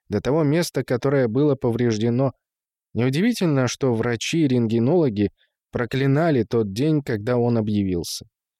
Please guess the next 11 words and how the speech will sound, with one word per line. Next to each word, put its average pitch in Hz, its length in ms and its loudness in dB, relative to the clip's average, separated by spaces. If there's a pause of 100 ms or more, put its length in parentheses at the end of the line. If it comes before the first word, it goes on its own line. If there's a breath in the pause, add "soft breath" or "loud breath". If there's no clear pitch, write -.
(120)
«Собрать 127 440 -2
сломанное 135 460 0
бедро 120 340 -2
Густада 131 540 0
будет 127 380 0
для 117 180 0
Мадхиваллы 120 880 0
детской 127 500 -2
забавой», 120 500 0
говорили 113 480 0
зеваки. 104 460 0